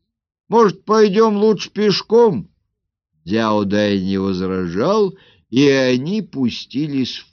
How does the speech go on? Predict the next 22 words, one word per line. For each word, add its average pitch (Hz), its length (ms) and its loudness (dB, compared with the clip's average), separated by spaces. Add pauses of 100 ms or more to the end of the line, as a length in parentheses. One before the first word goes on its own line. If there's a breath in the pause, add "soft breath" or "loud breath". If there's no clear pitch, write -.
(120)
путь. - 380 -12 (800)
За 143 560 -2
храмом 131 920 0
городского 135 720 -2
божества 131 840 -2
они 156 340 -2
свернули 156 680 -2
направо 180 800 -2 (240 loud breath)
и 170 160 2
скоро 214 680 2
оказались 175 800 0
в - 200 -14
тихом 156 540 -4
квартале, 180 920 0
где 135 380 -2
жил 180 520 0 (480 soft breath)
Лань 175 720 2
Даогуй. 139 920 0 (880)
Им 220 320 0
открыл 180 560 2
дверь 156 380 4
юноша 117 1000 0